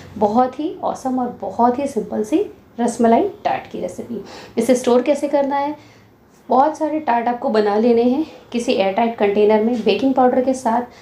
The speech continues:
आपको इसे, अ, बेकिंग पेपर के साथ आपको इसे स्टोर करके रख देना है। बिल्कुल एक महीने तक आप इसे enjoy कर सकते हैं। क्रीम ready कर लें, fridge में रख सकते हैं। आप cream पन्द्रह से बीस दिन तक store कर सकते हैं, इसलिए कोई problem नहीं है। आप ये cream पहले से बना करके भी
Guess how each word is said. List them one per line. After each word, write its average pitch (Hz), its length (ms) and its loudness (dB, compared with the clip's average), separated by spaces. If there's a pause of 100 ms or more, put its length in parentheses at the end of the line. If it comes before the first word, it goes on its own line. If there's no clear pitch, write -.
(160)
आपको 220 320 -2
इसे, 226 240 -8
अ, 359 100 -10 (520)
बेकिंग 240 480 2
पेपर 285 260 0
के 302 100 -4
साथ 240 380 -6
आपको 214 220 -6
इसे 220 200 -6
स्टोर 208 260 -4
करके 214 320 -4 (260)
रख 180 160 0
देना 175 200 -2
है। 254 220 0 (360)
बिल्कुल 254 320 2
एक 247 200 0
महीने 262 200 -4
तक 262 160 -6
आप 233 140 -8
इसे 285 140 -10
enjoy 208 400 -4
कर - 120 -12
सकते - 320 -16
हैं। 190 120 -10 (340)
क्रीम 285 240 6
ready 302 220 4
कर 285 220 2
लें, 349 140 -4 (220)
fridge 233 260 0
में 247 120 4
रख 247 140 -2
सकते 262 280 -4
हैं। 302 200 0
आप - 260 -4
cream 240 200 2
पन्द्रह 214 300 2
से 214 140 -4
बीस 240 220 0
दिन 247 220 4
तक 247 140 -4
store 208 260 -4
कर - 120 -2
सकते 233 320 -4
हैं, 254 80 2
इसलिए 226 220 -6
कोई 226 180 2
problem 240 300 4
नहीं 240 200 6
है। 254 140 4
आप - 220 -2
ये 208 60 -4
cream 214 200 4
पहले 208 240 0
से 202 140 -6
बना 202 180 0
करके 190 280 -4
भी 311 240 4